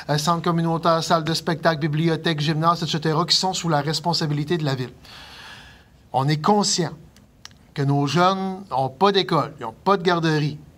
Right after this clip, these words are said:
puis, euh, on n'a même pas de choix à leur offrir en termes d'activité dans le giron municipal, à tout le moins.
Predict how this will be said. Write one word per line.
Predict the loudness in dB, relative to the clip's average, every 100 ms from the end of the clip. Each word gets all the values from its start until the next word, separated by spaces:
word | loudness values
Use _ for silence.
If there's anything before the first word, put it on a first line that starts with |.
| -20 -20 -20 -8
puis, | -2 0 0
euh, | 0 2
on | 2 2
n'a | 2
même | 2 0
pas | 2 2 4
de | 2 0
choix | -2 -2 4 4
à | 4 4 2
leur | 2 0 0
offrir | -2 0 2 2
en |
termes | 2 0 2
d'activité | 0 -2 -2 -2 -2 -2 -2 0
dans | -2
le |
giron | -2 0 0
municipal, | 0 -2 -4 -2 -2 -2
à |
tout | -6
le | -10
moins. | -12